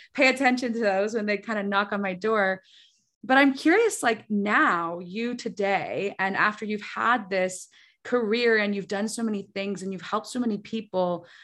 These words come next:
what would you say to that girl who quit her job, you know, when she has four months left of her job? Like, what would you say to her? What kind of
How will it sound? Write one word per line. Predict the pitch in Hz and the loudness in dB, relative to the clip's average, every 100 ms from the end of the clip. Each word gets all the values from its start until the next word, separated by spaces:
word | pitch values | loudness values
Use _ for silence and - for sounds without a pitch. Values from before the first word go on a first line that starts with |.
| - _ _ | -20 _ _
what | 226 311 | 0 2
would | 415 302 | 2 4
you | 294 | 4
say | - 247 254 240 202 | 4 2 2 4 0
to | 196 214 | 0 -4
that | 190 202 202 202 - _ _ | 0 2 2 0 -6 _ _
girl | - 208 233 220 196 | -2 4 4 4 0
who | 214 | -2
quit | 208 226 202 | -2 -6 -2
her | 220 | -2
job, | 196 185 196 185 160 180 180 - - | -2 2 4 2 -2 -8 -12 -20 -8
you | 196 | -4
know, | 185 | -2
when | 190 | -2
she | 185 196 | -2 -2
has | 196 | -2
four | - 226 240 | 2 6 6
months | 226 208 202 196 - - | 6 2 0 -6 -6 2
left | 208 226 | 4 4
of | 233 | -2
her | 220 208 | -4 -4
job? | 214 214 196 | 0 0 0
Like, | 185 | -2
what | 226 | -2
would | 302 339 | -2 0
you | 330 | -2
say | - 226 | 0 -4
to | 240 | -2
her? | 196 175 | -2 -2
What | 190 - | -4 -4
kind | 254 269 | 0 2
of | 247 214 | 2 -2